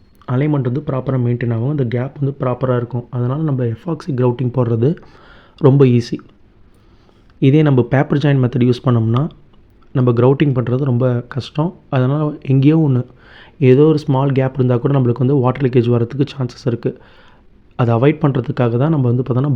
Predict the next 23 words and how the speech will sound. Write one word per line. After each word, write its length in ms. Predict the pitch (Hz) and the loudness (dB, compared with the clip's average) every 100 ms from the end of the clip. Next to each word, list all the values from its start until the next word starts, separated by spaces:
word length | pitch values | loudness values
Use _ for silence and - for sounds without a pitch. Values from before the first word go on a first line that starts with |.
| 120 | 0
பாத்ரூம்ல 460 | 139 147 135 131 - | 0 0 0 0 0
பெரும்பாலும் 480 | 127 123 127 123 127 - | 0 2 2 2 0 -4
ஃப்ளோரிங் 340 | - 139 147 131 | 4 4 4 2
டைல்ஸ்க்கு, 360 | 123 117 - 123 | 0 -2 -4 -2
பாத்ரூம் 260 | 123 127 139 | -2 -2 -4
ஃப்ளோர் 180 | - 127 127 | -2 -2 -2
டைல்ஸ்க்கு 320 | 117 - 160 156 | -2 -4 -4 -2
நம்ம 180 | 123 117 - - - _ - | 0 -2 -6 -18 -20 _ -2
இந்த 120 | 123 | 0
மாதிரி 120 | 135 143 | 0 0
ஸ்பேசர் 360 | - 143 143 127 | 2 2 2 0
யூஸ் 120 | 120 - | 0 -2
பண்ணி, 180 | 120 139 - - - - _ _ _ _ _ _ - - | -4 -4 -6 -20 -20 -20 _ _ _ _ _ _ -20 0
ஸ்பேசர் 320 | 151 151 151 | 4 4 4
ஜாயிண்ட் 180 | 139 131 | 2 2
மெத்தட் 220 | 120 127 120 | 0 0 0
யூஸ் 120 | 120 | 0
பண்ணி 120 | 135 139 | 0 2
நம்ம 160 | 123 117 | 2 2
வந்து 140 | 120 | 2
பண்ண-, 220 | 123 135 - 127 | 0 0 -2 0
பண்றோம். 300 | 123 120 135 _ 131 | 2 0 -6 _ 2
இந்த 140 | 147 | 4